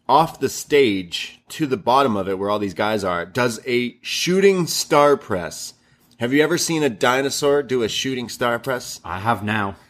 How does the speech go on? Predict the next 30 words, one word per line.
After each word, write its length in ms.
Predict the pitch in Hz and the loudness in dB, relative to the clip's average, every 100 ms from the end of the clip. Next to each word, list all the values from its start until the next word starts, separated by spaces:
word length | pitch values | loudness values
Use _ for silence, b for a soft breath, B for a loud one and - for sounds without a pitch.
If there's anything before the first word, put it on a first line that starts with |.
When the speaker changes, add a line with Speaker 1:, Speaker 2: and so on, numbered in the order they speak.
| b | b
Speaker 1:
It's 200 | 147 147 | 0 0
kind 300 | - 165 180 190 | 0 4 6 6
of, 280 | 160 101 | 4 2
uh, 400 | 127 120 110 104 - | 4 6 6 4 4
ironic 560 | 117 113 143 127 98 - | 2 6 6 4 2 0
that 160 | 90 | 0
the 80 | 95 | 0
dinosaur 560 | 92 107 117 98 107 95 | 2 2 0 2 2 2
is 160 | 80 | -2
doing 360 | - 110 98 92 | -6 -2 0 0
the 60 | |
shooting 320 | 87 104 92 85 | -2 -2 -2 -2
star, 280 | 98 87 | 0 0
'cause 300 | 85 90 82 | 0 -6 -8
the 80 | 85 | -6
dinosaurs 540 | 87 101 101 - 104 101 | 0 0 0 2 2 4
all 160 | 98 | 4
looked 200 | 101 - | 2 2
up 180 | 104 - | -2 0
one 180 | 95 90 | -4 0
day 200 | 87 87 | 0 0
and 140 | 87 | -2
saw 400 | 87 85 85 98 | 0 0 2 0
Speaker 2:
Oh. 40 | 98 | 0
Speaker 1:
a 40 | |
shooting 300 | 98 98 90 | 0 0 -2
star, 320 | - 92 85 | -2 0 0
and 180 | 82 90 | -2 -4
it 40 | |
was 180 | 90 85 | -4 -6